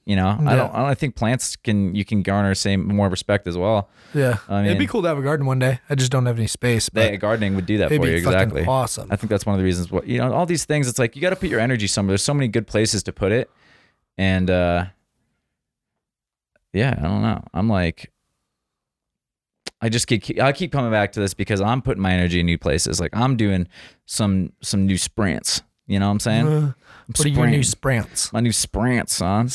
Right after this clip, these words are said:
Speaker 1: I mean, like,
Speaker 2: Sprints.
Speaker 1: even this podcast is a new sprint.
Speaker 2: Yeah.
Speaker 1: You know?
Speaker 2: How do you spell
Speaker 1: Where I,
Speaker 2: that?
Speaker 1: where I'm, like, sprinting around and, like,
Speaker 2: How do you spell sprint? With an A?
Speaker 1: Sprint. Sprint's like
Speaker 2: With an A? Or is it like an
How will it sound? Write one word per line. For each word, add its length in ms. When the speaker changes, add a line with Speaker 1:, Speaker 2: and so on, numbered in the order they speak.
Speaker 1:
I 60
mean, 180
like, 200
Speaker 2:
Sprints. 40
Speaker 1:
even 140
this 100
podcast 480
is 80
a 60
new 160
sprint. 500
Speaker 2:
Yeah. 140
Speaker 1:
You 40
know? 220
Speaker 2:
How 60
do 60
you 80
spell 180
Speaker 1:
Where 80
I, 60
Speaker 2:
that? 100
Speaker 1:
where 80
I'm, 100
like, 140
sprinting 300
around 340
and, 100
like, 120
Speaker 2:
How 60
do 20
you 80
spell 260
sprint? 380
With 140
an 40
A? 60
Speaker 1:
Sprint. 480
Sprint's 480
like 400
Speaker 2:
With 100
an 80
A? 340
Or 120
is 80
it 40
like 400
an 160